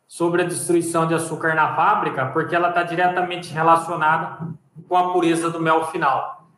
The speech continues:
Então, essa era a dificuldade que a gente tinha. A gente olhava, por exemplo, um mel com pureza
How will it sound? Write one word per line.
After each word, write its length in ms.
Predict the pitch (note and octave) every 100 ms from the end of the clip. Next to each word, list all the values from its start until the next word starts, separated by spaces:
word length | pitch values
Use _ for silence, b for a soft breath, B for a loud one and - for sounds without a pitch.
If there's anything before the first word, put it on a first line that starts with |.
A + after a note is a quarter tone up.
| -
Então, 240 | D3 F#3+
essa 280 | G3+ A3 A#3+
era 140 | A3
a 40 | A3
dificuldade 880 | - - G#3+ A#3 G#3+ G#3 G#3+ F#3+
que 80 | E3+
a 40 | C#3+
gente 280 | D#3 - D#3
tinha. 320 | - C3 B2+ - _ D#3+ E3+
A 60 | B2+
gente 260 | F3 F#3
olhava, 520 | G3+ F3+ F3 F3 E3+ -
por 120 | E3
exemplo, 480 | C#3+ D3+ C#3+ C3+ F3+
um 100 | E3+
mel 560 | D#3+ D3 - - - _ - E3
com 200 | G3+ G3
pureza 800 | G#3+ G3 F3 E3 - A#2+ -